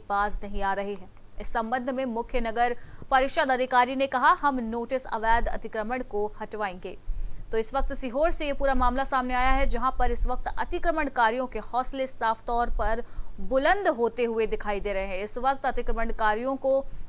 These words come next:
पुलिस का डर भी दिखाई नहीं दे रहा है। ये पूरा मामला नसरुल्लागंज नगर का बताया जा रहा है, जहां पर अतिक्रमणकारियों ने पानी की टंकी के पास एक मकान के एरिया में अवैध रूप से कब्जा कर लिया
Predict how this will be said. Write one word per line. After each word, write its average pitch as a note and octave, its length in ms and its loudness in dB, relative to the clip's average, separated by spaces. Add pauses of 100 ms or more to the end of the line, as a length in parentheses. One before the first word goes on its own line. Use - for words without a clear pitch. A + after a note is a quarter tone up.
पुलिस D4 280 0
का B3+ 140 2
डर B3+ 200 -2
भी G#3+ 120 0
दिखाई A#3 360 4
नहीं B3+ 200 2
दे B3+ 120 2
रहा B3+ 220 2
है। B3+ 260 0
ये B3 60 -2
पूरा A#3+ 280 -2
मामला A#3+ 380 0
नसरुल्लागंज A#3 1040 -2
नगर A#3+ 320 -2
का C4 120 0
बताया A#3+ 300 0
जा A#3 200 0
रहा A#3 160 2
है, C#4 120 0
जहां A3+ 200 -4
पर A3 220 -2
अतिक्रमणकारियों G#3+ 920 -2
ने D4 200 -2 (320)
पानी D#4+ 300 2
की C#4+ 120 -4
टंकी A#3+ 380 -4
के A#3 100 2
पास A#3 380 2
एक A3+ 180 -2
मकान G#3+ 400 2
के G#3+ 240 -4
एरिया A#3 300 2
में A3 200 -4
अवैध G3+ 380 -4
रूप C#4+ 240 6
से - 180 -4
कब्जा G3 360 -4
कर F#3+ 160 -6
लिया F#3 240 -2